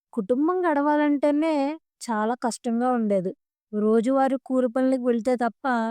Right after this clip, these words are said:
రోజు గడవని స్థితి. అందుకే ఆమె కొన్ని రోజులు కాలేజీకి వెళ్ళి, మిగతా రోజుల్లో కూలి పనులు చేస్తూ, తన చిన్న కూతు-, అదే,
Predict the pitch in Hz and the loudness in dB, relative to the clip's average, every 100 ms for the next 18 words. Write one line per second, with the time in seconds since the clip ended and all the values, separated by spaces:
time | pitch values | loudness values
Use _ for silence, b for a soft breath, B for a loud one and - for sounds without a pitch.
0 | 233 226 226 226 240 240 220 214 208 - | -4 0 2 2 0 0 0 0 -4 -10
1 | 190 202 - _ _ _ _ _ - 233 | -12 -10 -10 _ _ _ _ _ -6 -4
2 | 240 277 339 320 302 - 262 254 247 247 | -2 0 0 2 0 0 0 0 2 0
3 | 294 - 247 226 233 240 240 226 214 208 | -2 -4 -2 0 0 -2 0 0 2 0
4 | 202 320 247 254 262 294 285 277 254 269 | -4 -6 -6 -4 0 0 2 0 0 -4
5 | 311 - 269 262 262 254 247 247 208 - | -4 -2 -2 0 0 0 0 -2 -4 -4
6 | 208 196 - _ _ _ _ 262 262 - | -6 -6 -8 _ _ _ _ -2 -2 -2
7 | 247 254 - 294 247 - - 226 220 | -2 -2 -2 -4 -4 -14 -10 -6 -6